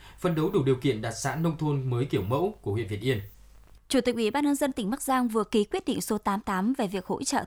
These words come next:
Speaker 2: thực hiện công tác phòng chống dịch viêm đường hô hấp cấp do chủng mới của virus corona gây ra trên địa bàn tỉnh. Theo đó, miễn phí tiền ăn cho đối tượng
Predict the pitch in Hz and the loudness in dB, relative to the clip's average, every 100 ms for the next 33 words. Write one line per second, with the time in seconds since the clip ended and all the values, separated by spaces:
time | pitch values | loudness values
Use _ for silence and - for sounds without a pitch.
0 | - 220 - 202 - 269 247 339 - 220 | 0 -2 0 -2 0 0 2 0 -2 -2
1 | 180 226 196 262 226 185 196 254 226 214 | -2 0 0 0 -2 -4 0 2 2 2
2 | 175 220 240 311 359 392 - - - 262 | 0 0 -2 2 2 2 -2 -20 -4 0
3 | 262 247 196 208 208 - 247 180 233 311 | 2 2 2 2 0 2 2 2 0 -2
4 | - 247 240 226 226 208 - - 226 247 | -2 -2 2 2 2 0 -10 -2 4 4
5 | 247 233 214 - 254 196 190 180 220 143 | 4 0 -2 -2 -2 0 -2 0 0 -2
6 | - - - - - - 240 214 247 254 | -10 -20 -20 -20 -2 4 8 8 8 6
7 | 285 - 262 269 190 254 247 240 208 196 | 2 2 2 2 2 2 2 2 -2 0
8 | 277 | 0